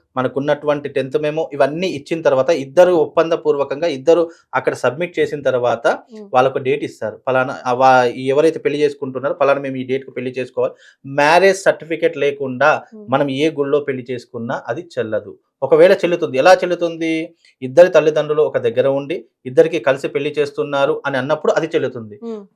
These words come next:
Speaker 1: అక్కడ కూడా తప్పనిసరిగా వీళ్ళు సబ్మిట్ చేయవలసినటువంటి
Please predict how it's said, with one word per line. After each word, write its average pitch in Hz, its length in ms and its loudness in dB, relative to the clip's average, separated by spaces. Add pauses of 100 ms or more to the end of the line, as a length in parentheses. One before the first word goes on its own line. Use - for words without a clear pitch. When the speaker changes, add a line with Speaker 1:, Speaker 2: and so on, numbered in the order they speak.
(160)
Speaker 1:
అక్కడ 233 320 6
కూడా 226 380 8
తప్పనిసరిగా 202 720 4
వీళ్ళు 180 300 2
సబ్మిట్ 170 500 -2
చేయవలసినటువంటి 165 920 0